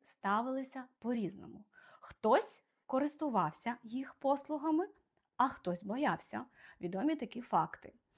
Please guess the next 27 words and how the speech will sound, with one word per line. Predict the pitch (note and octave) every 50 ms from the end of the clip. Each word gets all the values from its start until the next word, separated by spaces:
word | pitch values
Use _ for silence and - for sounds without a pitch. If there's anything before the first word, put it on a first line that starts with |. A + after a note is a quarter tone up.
| - - - - - - - -
А, | - A#3 A#3 A3 G#3+ G#3+ G#3 A3 - - _
але | A#3+ C4+ D#4 F4 G#4 A4 A4 A4
тут | D#4+ D4+
справа | - - D#4 D#4 D#4 D4 D4
просто | D4+ C#4+ C#4+ C#4+ - B3+
в | A#3+ -
тому, | _ C4+ C#4 D#4+ F4+ F#4 F4+ E4+ E4+ E4
що | D4 - - A#3+ A#3+ A#3 A3+
треба | A3+ G#3+ G#3+ A3+ G#3+ G#3+ G#3+ G3+ G3+
дібрати, | F3 F3 F#3 F3 - F#3+ F#3+ A3+ C#4+ C#4+ - F4+ F#4 F#4+ G4 F#4+ - _ _ - - -
ну, | - A3 G3+ F#3 - F#3
людину, | F#3 G3 F#3+ F3+ F#3+ F#3+ G#3+ B3+ C4+ D4 - - -
якій | G3+ F3+ G3 F#3 - - G#3 A3 A#3 A#3 - _
ти | - G3 G3+ G#3 G#3 G#3 - _
справді | - - - - - F3+ F3 F3+ F3+ F#3 F3 F#3 -
довіряєш. | G3+ F#3+ F#3 F3 F3+ F#3 F3 D#3 - - - - - - - - - C#4+ G3 - _
І, | - A#3+ A#3+ A#3+ A#3+ A#3+ A#3+ A#3+ - -
а, | - A3+ A3+ A3 G#3+ G#3 G#3 G3+ G3+ G3+ G3+ G3 -
знову | - F3+ F#3 A#3 B3+ A3+ G#3
ж | A#3+ - -
таки, | D4 - - E4
відомий | G3+ G#3+ G3+ A#3 A3+ G#3+ G3
факт, | - - F#3 F#3 F#3 C#4 - - - _ _ _
що, | - - - - - B3+ B3 A#3 G#3+ G#3+ - - - -
м, | G#3 G#3 G#3+ G#3 G#3 G3+ G3+ G3+ G3+ G3 G3 - - _ _ _
американський | - G#3 A3 A#3 A#3+ A#3 A#3 A#3 A#3 A#3 - - G#3+ G3+
президент | - G3+ G3 G3 G3 F#3+ G#3+ G#3+ G#3 G3+ -